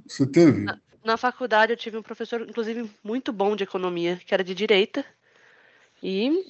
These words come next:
Speaker 2: ele, eu, ele era um dos meus favoritos, era ótimo. Mas, assim, com certeza, a maioria dos que eu
Speaker 1: Mas a
Speaker 2: conheci
Speaker 1: maioria é de esquerda, concordamos
Speaker 2: É.
Speaker 1: aqui, né?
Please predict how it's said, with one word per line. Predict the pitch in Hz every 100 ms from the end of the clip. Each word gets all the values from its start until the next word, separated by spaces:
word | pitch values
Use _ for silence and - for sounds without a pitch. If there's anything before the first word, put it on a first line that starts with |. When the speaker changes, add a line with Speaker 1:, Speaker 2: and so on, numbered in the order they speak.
| -
Speaker 2:
ele, | - 175
eu, | - 175
ele | - 175 180
era | 196
um | 208
dos | 233
meus | 240
favoritos, | 247 247 339 220 - 160
era | 156 202 220 -
ótimo. | 175 185 - 165 160 - _ _ - - - -
Mas, | 220
assim, | 214 294 202
com | 170 196
certeza, | 226 277 240 185
a | 175
maioria | 175 185 175 170 175 220 165
dos | 156 -
que |
eu | 151
Speaker 1:
Mas | 147
a | 165
Speaker 2:
conheci | 175
Speaker 1:
maioria | 165 175
é |
de | 180 226
esquerda, | - 185 123 113 107 -
concordamos | 139 151 185 190 170 117 110
Speaker 2:
É. |
Speaker 1:
aqui, | 98 160
né? | 117 131 156